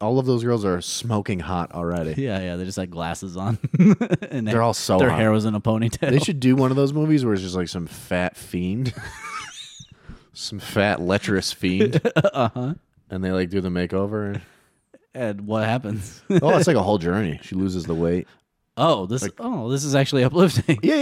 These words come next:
Speaker 1: yeah,
Speaker 2: She,
Speaker 1: yeah.
Speaker 2: like, puts in work.
Speaker 1: She does the work.
Speaker 2: That's the, not the point of a movie like that.
Speaker 1: And then she gets, like, an average guy.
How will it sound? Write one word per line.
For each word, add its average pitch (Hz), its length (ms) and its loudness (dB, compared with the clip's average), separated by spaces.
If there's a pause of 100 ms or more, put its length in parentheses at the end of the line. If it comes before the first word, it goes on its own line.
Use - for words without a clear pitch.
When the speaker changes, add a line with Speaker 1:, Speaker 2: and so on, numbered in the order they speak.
(140)
Speaker 1:
yeah, 339 120 2
Speaker 2:
She, 359 60 6
Speaker 1:
yeah. 143 60 6
Speaker 2:
like, 135 140 4
puts 151 200 -2
in 131 140 2
work. 143 340 4
Speaker 1:
She - 140 -6
does 160 120 0
the 127 60 -4
work. 143 280 2
Speaker 2:
That's 143 180 0
the, 147 260 2
not 151 220 0
the - 60 -8
point 135 280 -2
of 107 60 -4
a 107 80 -6
movie 127 260 -4
like - 280 -10
that. - 100 -4
Speaker 1:
And 131 80 2
then 131 100 4
she 131 160 2
gets, 120 200 2
like, 117 140 4
an 101 120 4
average 95 500 0
guy. 95 340 0